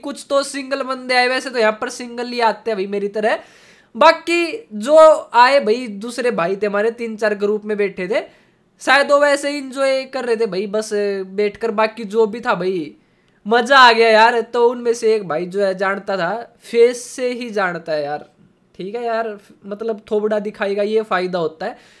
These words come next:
अगर हम YouTube पर अपना थोबड़ा नहीं दिखाते तो भाई कोई जानता ही नहीं, और अगर दिखाते हैं तो फिर आप जानने लग जाते हो। फिर कहीं भी मिलते हैं जब हम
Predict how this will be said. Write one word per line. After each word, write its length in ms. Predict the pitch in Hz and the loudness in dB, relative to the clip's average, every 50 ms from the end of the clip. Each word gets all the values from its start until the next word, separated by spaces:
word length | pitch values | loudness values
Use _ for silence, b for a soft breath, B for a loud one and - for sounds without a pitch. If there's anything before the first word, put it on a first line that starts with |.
| b b b | b b b
अगर 220 | 226 240 254 254 | 0 0 2 2
हम 140 | 247 233 220 | 0 0 -2
YouTube 380 | 220 220 233 226 220 240 233 233 | -4 -4 -6 -6 -6 -8 -6 -4
पर 80 | 240 233 | -4 -4
अपना 220 | 233 233 233 233 226 | -2 -2 -2 -4 -4
थोबड़ा 360 | 233 233 220 214 220 220 214 | -2 -2 -2 0 0 0 0
नहीं 180 | 208 196 202 196 | -2 -2 -6 -6
दिखाते 440 | 202 202 - - 202 185 - 214 208 | -8 -10 -8 -6 -8 -6 -6 -6 -8
तो 100 | 214 196 | -6 -6
भाई 120 | 175 175 | -6 -8
कोई 220 | 175 190 190 196 | -6 -6 -4 -4
जानता 400 | 190 208 214 220 220 226 214 254 | -2 -2 -2 -2 -2 -4 -4 -4
ही 80 | 247 233 | -2 -2
नहीं, 100 | 220 220 | -2 -2
और 140 | 214 220 220 | -2 -2 -2
अगर 180 | 214 214 214 | -2 -4 -4
दिखाते 540 | 208 202 233 226 - 269 247 254 247 - 262 | -6 -8 -10 -8 -4 -4 -4 -4 -4 -6 -10
हैं 60 | 262 254 | -8 -8
तो 60 | 247 | -10
फिर 160 | 247 254 226 226 | -10 -6 -4 -2
आप 140 | 226 208 196 | -2 -2 -2
जानने 300 | 220 220 214 220 226 226 | -2 -2 -2 -2 -4 -4
लग 160 | 220 214 208 | -4 -4 -4
जाते 340 | 202 208 208 208 - - 226 | -2 -2 -4 -4 -4 -6 -8
हो। 60 | 220 | -6
फिर 160 | 226 233 220 214 214 202 190 185 208 | -6 -4 -4 -2 -2 -4 -4 -4 -4
कहीं 180 | 208 202 214 | -4 -4 -4
भी 140 | 214 202 220 | -4 -6 -8
मिलते 520 | 202 214 208 208 202 185 196 _ - 214 214 | -6 -6 -6 -6 -8 -10 -14 _ -6 -4 -4
हैं 100 | 208 190 | -4 -4
जब 200 | 208 208 196 202 | -4 -6 -4 -6
हम 200 | 202 190 190 | -6 -6 -8